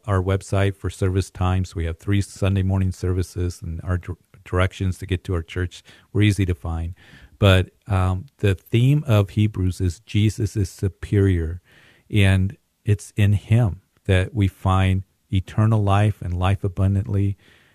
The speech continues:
And it is Jesus, and to keep him the priority, uh, of our lives is, is so important. Well, uh, let's go to line one to, um,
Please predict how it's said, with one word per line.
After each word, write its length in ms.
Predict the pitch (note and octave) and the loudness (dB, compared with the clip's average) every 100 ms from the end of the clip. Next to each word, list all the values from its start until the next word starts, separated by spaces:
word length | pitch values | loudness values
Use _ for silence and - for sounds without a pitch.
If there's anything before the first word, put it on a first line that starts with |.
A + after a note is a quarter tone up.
| _ | _
And 400 | - F#2+ F#2 F#2 _ | -2 0 0 -4 _
it 160 | G2+ | -2
is 220 | F#2 F#2 F#2 _ | 0 -2 -4 _
Jesus, 680 | - G2 G2 - - F2 - | 0 2 2 -2 -8 -10 -6
and 420 | G2+ F2+ F2+ - - | -2 -2 -2 -6 -8
to 60 | |
keep 340 | F#2 - G#2+ - | -6 -2 -4 0
him 280 | G#2 G#2 G#2 | 0 2 0
the 120 | G2 | -4
priority, 800 | - F#2+ F#2+ G2 G2 G2 F#2+ G2 _ _ _ - | -4 -2 2 2 2 2 0 -2 _ _ _ -6
uh, 180 | F2 - | -6 -4
of 180 | F#2+ | -4
our 100 | F#2 F#2 | -2 -2
lives 580 | F2+ F2 F2 F2 - | -2 -2 -2 -2 -6
is, 240 | - F#2+ - | -8 -8 -6
is 140 | G#2 F#2 | -8 -6
so 260 | - G#2+ | -2 0
important. 540 | G2+ F2+ - E2+ G#2 F2+ _ - | 0 -4 -10 -12 -12 -16 _ -6
Well, 360 | G2+ F#2+ F2 F2 - _ _ _ - | 0 0 0 -6 -16 _ _ _ -10
uh, 60 | F#2+ | -4
let's 220 | G2+ A2+ | 2 2
go 140 | - A#2+ | 4 2
to 140 | - G2+ | 2 0
line 300 | F#2+ G2+ G2 | 2 2 2
one 380 | G2 G2+ B2 C3 - | 2 2 0 -4 -10
to, 640 | - G2 F#2+ F#2 F#2 B2+ - | -2 2 2 2 0 -4 -10
um, 460 | - F#2 F2+ G#2 A#2+ | -8 -8 -6 -8 -12